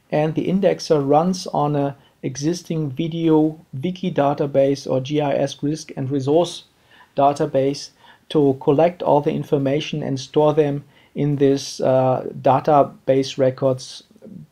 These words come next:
consisting of geographical location, icon, abstract, and U R L.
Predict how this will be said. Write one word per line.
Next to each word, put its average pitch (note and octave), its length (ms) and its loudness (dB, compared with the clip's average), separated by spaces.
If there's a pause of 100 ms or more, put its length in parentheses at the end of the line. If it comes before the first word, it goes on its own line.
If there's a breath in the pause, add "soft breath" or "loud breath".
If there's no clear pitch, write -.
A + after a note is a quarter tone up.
(320)
consisting C#3 600 -4
of B2+ 260 -2
geographical C3+ 640 0
location, B2+ 560 -4
icon, B2+ 500 -4
abstract, A#2 640 -8
and A#2+ 180 -6
U B2+ 160 -2
R C#3 100 2
L. B2 260 -6